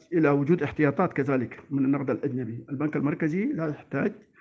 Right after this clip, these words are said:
آه، يكون لديه احتياطات، آه، لاستخدامها لتثبيت السعر أو في حالة بتاعت إدارة السعر المرن. آه، دي أيضا من المزايا بتاعت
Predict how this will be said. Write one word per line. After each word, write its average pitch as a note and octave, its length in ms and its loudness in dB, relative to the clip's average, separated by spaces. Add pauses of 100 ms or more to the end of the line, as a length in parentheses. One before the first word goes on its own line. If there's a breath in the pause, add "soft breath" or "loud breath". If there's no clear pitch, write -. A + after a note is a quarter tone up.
(460 soft breath)
آه، C3 480 -2
يكون C3 380 2
لديه C#3+ 340 2
احتياطات، C3 680 -4 (680 soft breath)
آه، C#3 220 0
لاستخدامها D3 920 2
لتثبيت C#3 960 0
السعر C#3 460 -2 (280)
أو C#3+ 220 0
في - 180 -6
حالة C3+ 200 2
بتاعت - 280 -6
إدارة C#3 320 -2 (220)
السعر C3 300 0
المرن. B2+ 340 2 (840 soft breath)
آه، C#3 340 0
دي F3 200 2
أيضا E3 360 6 (120)
من D3+ 200 4
المزايا C#3+ 800 0 (120)
بتاعت C3 180 -4